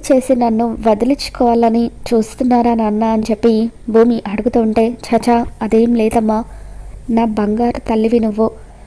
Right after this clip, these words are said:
ఇన్ని సంవత్సరాలు నువ్వు నాకు దూరంగా ఎక్కడో పెరిగావు.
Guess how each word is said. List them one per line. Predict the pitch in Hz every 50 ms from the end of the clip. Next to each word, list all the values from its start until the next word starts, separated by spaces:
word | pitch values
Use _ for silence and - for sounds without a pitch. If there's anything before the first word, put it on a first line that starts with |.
| - - - -
ఇన్ని | - 262 240 262 311 302
సంవత్సరాలు | - 269 240 240 226 - - 254 233 226 233 226 226 - - -
నువ్వు | 226 226 226 214 226
నాకు | 226 226 220 - - 240 233 220 - - -
దూరంగా | 208 214 233 233 247 254 254 240 226 233 226 226 233 226 - 302 233 - -
ఎక్కడో | 226 220 - 254 247 233 240
పెరిగావు. | - - 233 226 233 226 247 233 220 226 233 233